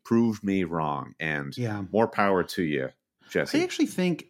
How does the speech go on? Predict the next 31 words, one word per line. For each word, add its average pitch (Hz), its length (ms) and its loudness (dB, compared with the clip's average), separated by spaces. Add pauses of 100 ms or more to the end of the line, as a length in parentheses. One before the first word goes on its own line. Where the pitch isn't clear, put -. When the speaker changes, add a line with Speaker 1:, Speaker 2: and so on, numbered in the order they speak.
Speaker 2:
yeah, 165 280 2
if 131 160 -4
you 277 100 4
had, 277 160 4
if 175 100 -2
I 214 200 4
had 254 200 2
one 156 260 4
piece 156 220 -4
of 135 60 2
advice 117 240 0
for - 140 -8
you 104 200 2
next 101 260 2
season, 92 280 -6
I 92 60 -8
feel 131 160 -4
like 117 140 -2
that 120 140 0
would 107 140 -6
be 104 220 -2
to, 95 280 -6 (540)
um, 107 640 0
it 156 80 2
would 131 160 4
be 147 180 6
to, 120 220 4
to, 123 220 -2
you 117 240 0
know, 104 180 0
like, 101 400 -6